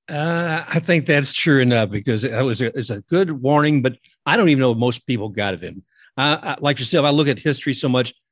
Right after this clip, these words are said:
uh, much less at the <laughs> politics of, of things that he may or may not have done. But that message was clear. And you figure if a president on his way out says something like that, it may be worth at least taking a little check mark to it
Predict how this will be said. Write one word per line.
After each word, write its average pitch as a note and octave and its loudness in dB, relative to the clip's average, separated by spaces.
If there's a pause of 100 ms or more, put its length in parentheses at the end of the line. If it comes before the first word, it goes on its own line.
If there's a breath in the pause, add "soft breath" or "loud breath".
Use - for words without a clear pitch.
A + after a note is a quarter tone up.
(220)
uh, B2 -4
much C#3 0
less B2 -2
at G#2 -6
the A#2+ -4
<laughs> - -
politics B2+ -4
of, G#2 -12 (260)
of A#2 -6
things B2+ -2
that A2+ -2
he A#2 0
may A2+ 2
or A2 0
may G#2+ -4
not G#2 -2
have E2 -10
done. G#2+ -4 (440)
But A2 -6 (300 soft breath)
that C3+ -2
message C3 0
was G#2+ -8
clear. A2+ -4
And G#2+ -4
you E3 0
figure F3 0
if C3 -4
a C3 -4
president B2+ -2
on B2 -2
his A2+ -6
way C#3 -2
out B2 -4
says A#2+ -8
something B2+ -6
like A#2 -6
that, B2 -4 (280)
it C4 -6
may F#3 -2
be D3 2
worth B2+ 0
at A#2+ -8
least A#2+ -6
taking A2+ -4
a - -4
little A2 -4
check - -8
mark A2 -8
to G#2+ -10
it G#2+ -12